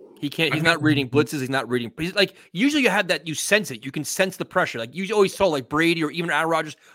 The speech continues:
Speaker 1: they'll kind of float in the pocket as they come. They float, they float, they find ways to go. He doesn't buy time. He plants his feet, takes the big sack, and fumbles.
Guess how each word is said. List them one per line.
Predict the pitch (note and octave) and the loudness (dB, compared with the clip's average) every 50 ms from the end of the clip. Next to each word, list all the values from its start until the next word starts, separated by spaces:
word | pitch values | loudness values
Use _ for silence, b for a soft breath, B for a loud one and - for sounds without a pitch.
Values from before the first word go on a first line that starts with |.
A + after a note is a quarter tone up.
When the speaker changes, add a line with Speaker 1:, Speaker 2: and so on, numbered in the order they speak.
| b b | b b
Speaker 1:
they'll | - E3+ | -2 -2
kind | - - G3+ F#3 | 0 0 0 -2
of | - | -2
float | - - - G3 G3 A3 G3 | -6 -4 2 4 4 4 2
in | G3+ | 0
the | F#3+ - | -8 -6
pocket | - - F#3+ F#3 - D3+ - _ | -2 -2 -2 -2 -2 -4 -8 _
as | - D3 D#3+ D#3+ | 0 0 0 0
they | D3+ E3 | -2 -6
come. | - - F3 F3+ E3 | -6 -4 -4 -4 -4
They | A#2 B2+ | -6 -8
float, | A2 - - D3+ E3 D#3+ - | -6 -2 0 0 0 -2 -4
they | C3+ | -10
float, | B2 - D#3+ D3+ D#3+ D#3 | -8 -4 -2 -2 -2 -2
they | B2+ B2 | -4 -8
find | - - E3 E3 D#3+ | -4 -2 -2 -2 -2
ways | E3 E3 D3+ | -2 -6 -6
to | C#3+ | -6
go. | - D#3+ D#3+ F3+ F#3+ F3 _ b b b b b b | -4 -4 -2 -2 -4 -6 _ b b b b b b
He | - B3+ | 0 0
doesn't | D#4+ D#4 G#3+ | 0 2 4
buy | D#3+ F#3 F3+ | 4 4 2
time. | - - A#3+ | 2 0 -4
He | A#3 F#3 | -4 -6
plants | - - A3 B3 C#4 C#4 | -6 -2 0 0 0 0
his | C#4+ G#3 | -2 -6
feet, | - - D4 D4+ G3+ | -6 -4 -6 -4 -2
takes | A#3+ B3 - | -4 -4 -4
the | - G#3 | -4 -8
big | C4+ - | -8 -6
sack, | - - C4 C4 C4 | -4 -2 -4 -2 -4
and | A3 F3 | -6 -6
fumbles. | - A3 F#3+ - G#2+ - - | -4 -6 -6 -8 -12 -16 -18